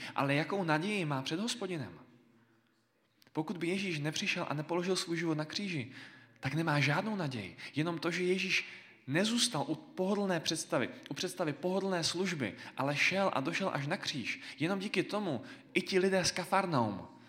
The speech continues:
mohli mít naději, že před Bohem jednou budou moct stát s jistotou, že je Bůh uvítá. Právě proto, že Ježíš otevřel tuhletu cestu k němu. Tohle byla boží představa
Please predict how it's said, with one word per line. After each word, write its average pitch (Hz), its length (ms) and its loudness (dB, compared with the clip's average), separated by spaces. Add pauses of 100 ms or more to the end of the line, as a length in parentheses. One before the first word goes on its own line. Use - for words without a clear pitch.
(180)
mohli 165 240 0
mít 160 160 0
naději, 151 320 0
že 139 120 0
před 160 280 -4
Bohem 110 500 0 (420)
jednou 151 300 -2
budou 151 240 -2
moct 151 300 -4
stát 156 360 -4
s 135 60 -6
jistotou, 123 760 -4 (260)
že 135 160 -2
je 139 60 -2
Bůh 139 180 -8
uvítá. 127 540 -8 (540)
Právě 147 380 -4
proto, 143 360 -6
že 117 140 -2
Ježíš 131 280 0
otevřel 131 440 -8
tuhletu 120 340 -8
cestu 110 320 -8
k - 80 -16
němu. 98 280 -12 (3250)
Tohle 139 320 0
byla 107 260 -2
boží 110 460 -6
představa 95 760 -8